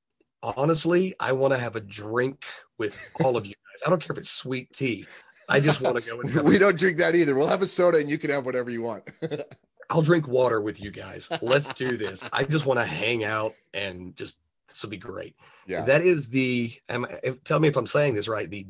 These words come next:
Speaker 1: Desnat?
Speaker 2: Yes. Yep.
Speaker 1: Okay. Explain that to me, 'cause I've only recently heard it within the last few months.
Speaker 2: Okay.
Speaker 1: I'm literally going to learn right now. Like I told you before we record, don't tell me
Speaker 2: Yes.
Speaker 1: now. I wanna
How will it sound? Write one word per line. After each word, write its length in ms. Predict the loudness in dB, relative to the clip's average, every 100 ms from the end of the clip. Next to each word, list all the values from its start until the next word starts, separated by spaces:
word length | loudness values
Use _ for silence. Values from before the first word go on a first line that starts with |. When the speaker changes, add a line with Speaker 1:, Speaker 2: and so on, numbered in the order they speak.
| -4
Speaker 1:
Desnat? 800 | 0 0 0 2 2 0 -4 -20 -6
Speaker 2:
Yes. 380 | -4 -4 -8 -10 -6
Yep. 180 | -6 -6 -8
Speaker 1:
Okay. 360 | -6 -8 -10 _ _ _ _ _ _ -4
Explain 600 | -2 -2 -2 2 4 4
that 240 | 4 2 -2
to 120 | -4
me, 180 | -4 -6
'cause 140 | -8
I've 340 | -4 -2 -2 -2
only 320 | 2 4 4 2
recently 640 | 2 0 0 0 0 -2
heard 260 | 0 0 0
it 80 |
within 200 | -2 -4
the 80 | -4
last 360 | -2 -2 -4 -6
few 160 | -6
months. 540 | -4 -2 -2 -2 -6 -12 _
Speaker 2:
Okay. 180 | -4 -4 -8 -20 _ _ 0
Speaker 1:
I'm 160 | 2 4
literally 440 | 6 6 6 4
going 160 | 4 4
to 60 |
learn 260 | 2 2 0
right 360 | 0 0 -2
now. 480 | -4 -4 -2 -2 -4 -6
Like 160 | -6
I 40 | -2
told 300 | 6 8 8
you 80 | 6
before 220 | 4 4
we 40 | 2
record, 220 | -2 -2
don't 120 | 2
tell 200 | 2 4
me 80 | 2
Speaker 2:
Yes. 100 | 0
Speaker 1:
now. 60 |
I 100 | -4
wanna 140 | -6